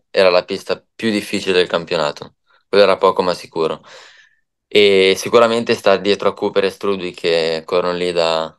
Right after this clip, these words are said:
anni e anni, eh, ha fatto tanto, anche perché girare da solo alla fine sì, puoi andar forte,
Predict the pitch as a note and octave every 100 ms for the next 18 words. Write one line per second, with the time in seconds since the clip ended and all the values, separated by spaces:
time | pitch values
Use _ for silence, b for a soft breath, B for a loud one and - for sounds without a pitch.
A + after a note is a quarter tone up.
0 | _ - F2 F2+ F2+ F2+ F2 F2 F2 F2+
1 | E2+ b b b b - E2 E2+ - G2+
2 | G2 F#2 G2+ F2 E2 E2+ D#2 _ _ _
3 | _ - F2 F2 - E2+ F2+ E2 E2 E2+
4 | G2+ G#2+ A2 A2 G#2+ A#2+ B2 B2 A#2+ G#2
5 | G#2 - A2+ G#2+ G2 G2 G#2 G2+ G2 G#2
6 | G#2 - G2+ G2+ - G#2+ G#2+ G#2